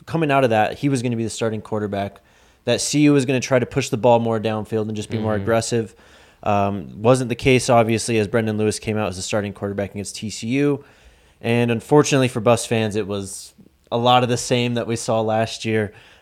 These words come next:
Speaker 1: Uh, struggled to see the field. He did use his legs a bit more.
Speaker 2: That was
Speaker 1: Um,
Speaker 2: nice.
Speaker 1: yes, you needed that.
Speaker 2: Yeah.
Speaker 1: But, uh, yeah, I, I just don't think Brendan Lewis is close to what J-, they have in J T Shrout at this point, so.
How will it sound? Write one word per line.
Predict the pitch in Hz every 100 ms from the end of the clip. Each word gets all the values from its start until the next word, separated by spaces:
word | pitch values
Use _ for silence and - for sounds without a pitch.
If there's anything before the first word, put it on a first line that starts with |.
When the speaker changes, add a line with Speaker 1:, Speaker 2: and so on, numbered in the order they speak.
| -
Speaker 1:
Uh, | 107 107 107
struggled | - - 143 139
to | 123
see | - 127
the | 113
field. | 123 120
He | 117
did | 135 160
use | 165 139
his | 117
legs | 120 120 107
a |
bit | 104 104
more. | 107 110 110 104 _ _ -
Speaker 2:
That | 151
was | 160
Speaker 1:
Um, | 156
Speaker 2:
nice. | 104 90 - _ _ _ _
Speaker 1:
yes, | 143 123 - - - -
you | 131
needed | 170 165 101
that. | 92 - - -
Speaker 2:
Yeah. | 117 113
Speaker 1:
But, | 110
uh, | 113 110 110 - - - - -
yeah, | 104 101 95 92
I, | 107 107
I | 110
just | 104 -
don't | 95
think | 95 92
Brendan | 101 101 98
Lewis | 98 98 98 -
is | 98 95 - - - _
close | - 113 104
to | -
what | 107 95
J-, | 107 104 -
they | 117
have | 110 107
in | 98
J | 107
T | - 107
Shrout | - 101 98
at |
this | 98 104
point, | - 101 95 -
so. | - - 101